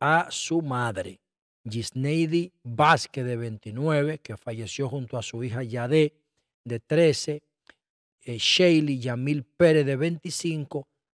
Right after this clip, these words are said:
a Doneili Custodio Mota, de veinticinco años. Todas estas muertes se pudieron evitar solamente con un sensor de alarma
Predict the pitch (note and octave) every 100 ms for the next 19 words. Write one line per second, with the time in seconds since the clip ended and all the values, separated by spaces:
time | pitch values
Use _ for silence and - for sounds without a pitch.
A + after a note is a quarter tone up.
0 | _ B2+ A#2+ B2 C3 D3 D#3+ D3+ C3+ -
1 | - D3 C#3+ C#3 C#3 D3 - C#3 - A#2+
2 | A2+ C3 D3 - _ A#2+ A2 G2+ - -
3 | A2+ G2+ F#2 - _ _ _ _ G3+ F#3+
4 | D#3 D3 C#3+ C3 C#3 C#3 A#2 _ _ _
5 | - A2+ A2 A#2 A#2+ A#2+ A2+ G#2 - A2
6 | _ _ _ _ - - F#3 F3+ E3+ F3
7 | D#3+ D3 - C3+ C#3+ C#3 D3 B2+ - C#3
8 | B2+ A2+ A#2+ A2+ B2 A2+ G#2+ A2+